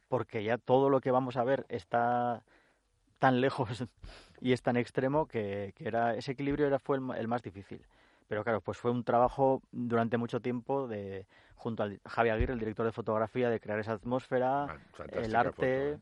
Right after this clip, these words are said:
Speaker 1: el, todo el arte, todo el universo y, y referencias, trabajar con muchísimas referencias, eh, a nivel de tono, de películas que me recordaban o que me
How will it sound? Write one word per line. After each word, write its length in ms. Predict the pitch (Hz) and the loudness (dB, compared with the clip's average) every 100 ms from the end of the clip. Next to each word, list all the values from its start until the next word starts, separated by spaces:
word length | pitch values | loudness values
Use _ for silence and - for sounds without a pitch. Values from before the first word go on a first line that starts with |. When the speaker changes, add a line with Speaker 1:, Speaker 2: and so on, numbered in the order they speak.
| _ _ _ _ _ _ _ _ _ _ _ | _ _ _ _ _ _ _ _ _ _ _
Speaker 1:
el, 840 | 135 113 104 107 104 104 107 95 95 | -4 -4 -4 -6 -6 -6 -8 -8 0
todo 200 | 120 113 | 2 4
el 80 | |
arte, 220 | 120 123 113 | 4 2 2
todo 160 | 120 | 2
el 40 | 113 | 2
universo 680 | 113 110 127 - 131 139 | 2 0 0 -2 -4 -2
y, 400 | 131 104 101 98 - - _ _ _ - | -4 -4 -6 -10 -12 -20 _ _ _ -6
y 120 | 120 | -2
referencias, 600 | 117 - 110 127 131 120 | -2 0 0 0 0 0
trabajar 320 | 110 107 123 | -2 0 0
con 140 | 123 | 0
muchísimas 420 | 117 113 120 127 117 | -2 -4 -6 -4 -4
referencias, 640 | 101 104 117 - 101 95 | -4 -4 -6 -6 -6 -4
eh, 300 | 104 101 104 | -6 -6 -6
a 80 | 104 | -6
nivel 220 | 110 113 | -4 -4
de 100 | 101 | -2
tono, 560 | 123 120 110 104 104 | 0 0 -2 -6 -6
de 120 | 104 104 | -6 -6
películas 440 | 110 110 117 113 | -6 -6 -4 -4
que 80 | 117 | -4
me 80 | 113 | -4
recordaban 560 | 107 104 110 131 127 | -4 0 4 6 4
o 60 | 120 | 0
que 100 | 113 | -4
me 240 | 107 104 | -8 -8